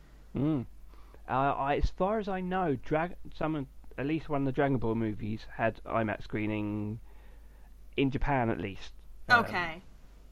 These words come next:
Speaker 2: Yeah, outside of Japan, I would, I, I, that's, uh, that's surprising.
Speaker 1: It might have had, like, one <laughs> in America
Speaker 2: There's
Speaker 1: and the
Speaker 2: probably,
Speaker 1: U K,
Speaker 2: like, one
Speaker 1: maybe.
Speaker 2: anime film somewhere that I'm probably not familiar with, or at least, you know,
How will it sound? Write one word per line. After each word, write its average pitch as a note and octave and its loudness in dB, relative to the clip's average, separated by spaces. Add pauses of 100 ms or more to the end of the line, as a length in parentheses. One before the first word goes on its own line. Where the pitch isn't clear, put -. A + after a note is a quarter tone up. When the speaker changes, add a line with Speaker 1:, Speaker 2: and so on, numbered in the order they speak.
(280)
Speaker 2:
Yeah, F#3 2
outside C4+ 10
of A3+ 2
Japan, G3+ 2
I F#3 4
would, F#3+ 0
I, F#3+ 4
I, F#3 6
that's, F#3 -2
uh, F3 0
that's - -6 (120)
surprising. E3 0 (1000)
Speaker 1:
It A#2+ 0
might F3 2
have C#3 -4
had, C3 -2
like, G2 -2
one G2 0 (160)
<laughs> - -4
in C3 8
America A2 2
Speaker 2:
There's E4 4
Speaker 1:
and - 6
the G#4 12
Speaker 2:
probably, E4 8
Speaker 1:
U C4 -2
K, - 6
Speaker 2:
like, A#3+ 6
one B3 10
Speaker 1:
maybe. B3+ 4
Speaker 2:
anime A#3 6 (180)
film G#3+ -4
somewhere G#3 4
that G3 2
I'm G3+ 4
probably F#3+ 2
not F#3 6
familiar F3+ -2
with, F3+ -2 (180)
or F3 0
at E3 -2
least, F3+ -2 (500)
you F3+ 0
know, F3+ 0